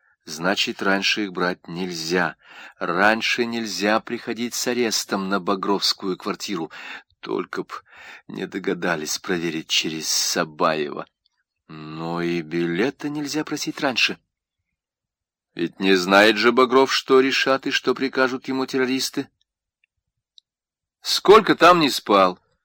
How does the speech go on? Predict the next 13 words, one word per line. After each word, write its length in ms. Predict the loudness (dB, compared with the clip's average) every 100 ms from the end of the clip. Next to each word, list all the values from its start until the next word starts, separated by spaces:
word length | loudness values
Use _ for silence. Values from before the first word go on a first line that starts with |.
| _ _ _ _ _ _ _
А 140 | 6 6
с 80 | 6
утра, 520 | 4 8 10 8 6 -6
взвинтясь, 1080 | -2 4 4 4 2 8 8 8 4 -2 -10 _ _
кофе 640 | 6 8 8 4 0 0 -4 _ _ _ _ -6
был 300 | 4 4 4
нервно 380 | 4 2 2 -2
весел. 500 | 0 -2 -2 -6 -10 _ _ _ _ _ _ _ _
Счастливое 640 | -4 -2 6 8 10 8
чувство, 640 | 6 2 2 0 0 0
обхитрил, 580 | 2 0 2 4 6 4
победил, 600 | 0 0 2 2 2 2
приблизился, 920 | 4 4 6 4 6 4 4 2 2